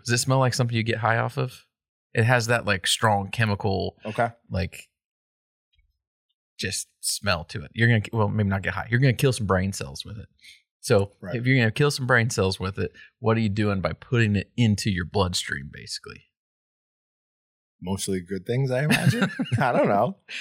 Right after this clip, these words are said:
Speaker 2: You're
Speaker 1: Right.
Speaker 2: increasing your immune system.
Speaker 1: It's also, like, blue purple. So
Speaker 2: Oh, that seems weird. I don't like that. But they had it at Walgreens?
Speaker 1: I don't know. That, uh, Antioch said that they do.
Speaker 2: Okay. I'm gonna go to
Speaker 1: Didn't know
Speaker 2: Walgreens
Speaker 1: that.
Speaker 2: after work,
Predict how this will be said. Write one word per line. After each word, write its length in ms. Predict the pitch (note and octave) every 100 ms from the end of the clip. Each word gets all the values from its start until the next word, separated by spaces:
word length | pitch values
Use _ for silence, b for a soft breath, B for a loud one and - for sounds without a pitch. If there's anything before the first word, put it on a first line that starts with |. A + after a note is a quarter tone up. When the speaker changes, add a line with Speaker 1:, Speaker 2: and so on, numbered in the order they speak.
| B B
Speaker 2:
You're 160 | D3
Speaker 1:
Right. 80 | D3
Speaker 2:
increasing 540 | B2+ - E3 - D#3+
your 180 | D3 C#3
immune 360 | B2 B2 A#2+ G#2+
system. 340 | F2+ E2 - -
Speaker 1:
It's 140 | A#2
also, 300 | A#2+ A#2+ A#2
like, 260 | F#2 F2 -
blue 500 | F#2+ G#2 F2 F#2 F#2
purple. 540 | - F#2 - - - _ _ _ -
So 120 | - - _ _ - -
Speaker 2:
Oh, 60 | G2+
that 140 | G#2+
seems 260 | - F#2+ -
weird. 140 | F#2+ -
I 80 | -
don't 80 | _
like 100 | _ _
that. 160 | - _ _ _ _ _
But 80 | -
they 60 | G#2+
had 140 | A2+
it 60 | G#2
at 40 |
Walgreens? 520 | G2 G2+ B2+ D3 - _ _ _ _ _ _ _
Speaker 1:
I 120 | G2+ F#2
don't 80 |
know. 160 | F2+ G2+ -
That, 260 | F#2 E2 -
uh, 160 | E2+ D2 - _ _ _ _ -
Antioch 480 | F#2 F#2 F#2 F2 -
said 200 | F#2+ F2
that 140 | F2+ - -
they 60 | F#2+
do. 200 | F2+ A#2+ - -
Speaker 2:
Okay. 140 | F2+ E2+ _ _
I'm 80 | G2+
gonna 160 | G#2 G2
go 100 | G2+
to 60 | F#2+
Speaker 1:
Didn't 200 | G2 F#2+
know 60 |
Speaker 2:
Walgreens 120 | F#2+ F#2+
Speaker 1:
that. 80 | F#2
Speaker 2:
after 200 | - F#2
work, 320 | F#2 F#2